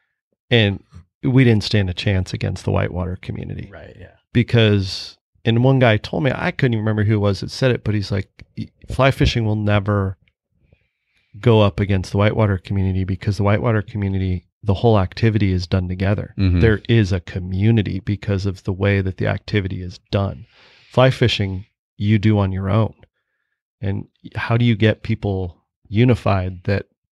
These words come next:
Speaker 1: participate in a singular activity
Speaker 3: Mm-hmm.
Speaker 1: alone? It's really hard. And, you know, there probably needs to be more of a unifying idea, but, you know,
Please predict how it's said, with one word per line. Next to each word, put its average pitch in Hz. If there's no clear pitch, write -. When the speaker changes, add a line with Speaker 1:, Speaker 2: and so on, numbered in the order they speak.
Speaker 1:
participate 104
in 95
a 92
singular 95
activity 95
Speaker 3:
Mm-hmm. 85
Speaker 1:
alone? 95
It's -
really 110
hard. 95
And, 95
you 107
know, 92
there 123
probably 147
needs 107
to -
be 104
more 98
of 101
a 101
unifying 92
idea, 92
but, 92
you 135
know, 92